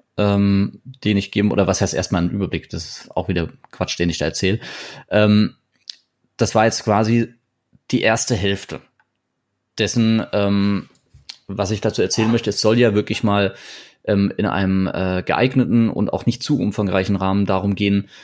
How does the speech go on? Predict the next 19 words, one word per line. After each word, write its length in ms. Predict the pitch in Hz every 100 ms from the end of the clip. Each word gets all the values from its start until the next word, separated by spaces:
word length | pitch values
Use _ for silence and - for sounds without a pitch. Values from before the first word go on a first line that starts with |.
| _
mal 160 | - 98
aufzuzeigen, 1040 | 58 110 - - - 107 104 107 107 110 _ _ - 135 _ _ _ _ _
sag 180 | - 113
ich 60 | 104
mal, 240 | 104 101
was 140 | 101 -
für 100 | 110
eine 120 | 104
Geschichte 360 | 95 120 -
die 100 | 110
Homophobie 480 | 104 107 104 104 101
in 100 | 90
Deutschland 400 | 95 104 - 98
hat, 140 | 92 -
und 120 | 101
zwar 360 | - 98 101
von 180 | - 104
Gesetzes 400 | 95 117 - -
wegen. 300 | 90 76 -